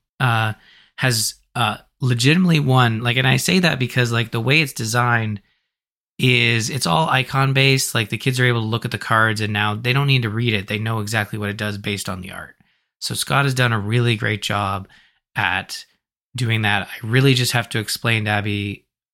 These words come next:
what that card does once, and she kinda grasps it based on the art. And it's a very simple approach. So, like, you start off the game, each player gets five cards. Based on those cards, when it's your turn,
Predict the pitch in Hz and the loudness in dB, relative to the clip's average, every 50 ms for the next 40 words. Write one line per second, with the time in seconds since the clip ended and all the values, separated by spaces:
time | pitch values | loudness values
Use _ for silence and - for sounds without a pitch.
0 | _ _ _ _ _ - 117 110 107 113 113 113 - - _ - - 113 104 - | _ _ _ _ _ -10 -6 -2 0 0 0 0 -2 -8 _ -4 -2 -2 -2 -2
1 | - - - 107 104 104 98 104 104 101 98 101 98 104 101 101 98 95 - - | -4 -4 -2 -2 -2 -2 -2 -2 -4 -4 -4 -4 -4 -4 -4 -4 -4 -6 -8 -8
2 | - 104 98 - - - - - 101 98 98 95 95 98 95 95 95 - - - | -6 -4 -4 -4 -4 -6 -6 -4 -4 -4 -4 -4 -6 -4 -6 -4 -4 -6 -8 -8
3 | - 98 101 - - 98 98 101 - - - - - - _ - 113 98 98 95 | -8 -10 -8 -8 -8 -6 -6 -6 -6 -6 -6 -6 -8 -8 _ -4 -2 -2 -4 -6
4 | - - - 156 117 - - _ _ _ _ _ _ _ _ _ _ _ _ _ | -4 -2 0 0 0 -2 -6 _ _ _ _ _ _ _ _ _ _ _ _ _
5 | _ _ _ - 143 139 135 127 123 123 120 117 117 113 110 - - _ _ _ | _ _ _ -2 0 2 4 4 4 2 2 0 -2 -4 -6 -8 -12 _ _ _
6 | _ _ _ _ _ _ _ _ _ _ - 135 127 135 120 127 131 143 143 - | _ _ _ _ _ _ _ _ _ _ -8 -4 -2 0 2 2 2 2 2 2
7 | - 143 135 135 131 127 - 190 185 135 101 - - - 127 120 120 117 107 - | 0 0 0 0 0 2 4 4 4 4 4 2 2 2 4 4 2 2 0 -2
8 | 123 110 - - 131 123 123 127 123 123 - 131 120 117 113 113 113 113 113 113 | -2 -2 0 2 4 4 4 4 2 0 -2 -2 0 0 2 2 0 0 -2 -4
9 | 117 - _ _ - 131 127 - - 135 127 123 117 123 117 - - - 110 107 | -6 -8 _ _ -6 -4 -4 -2 0 2 2 2 2 0 -2 -2 -2 -2 -2 -2
10 | 107 - - - 131 127 123 123 123 120 123 - - - - _ _ _ _ _ | -2 -4 -2 2 4 4 4 4 2 0 -2 -6 -8 -8 -10 _ _ _ _ _
11 | _ _ _ _ - 139 139 135 135 - 139 127 123 123 120 117 110 - - - | _ _ _ _ 0 0 0 2 2 2 2 2 4 2 2 0 -2 -2 -2 0
12 | 113 113 113 113 110 110 110 110 110 107 - - 107 101 - - 151 151 143 143 | 2 4 4 2 0 0 -2 -2 -2 -2 -2 -4 -4 -4 -2 -2 0 2 4 4
13 | 139 135 135 135 | 4 2 0 -2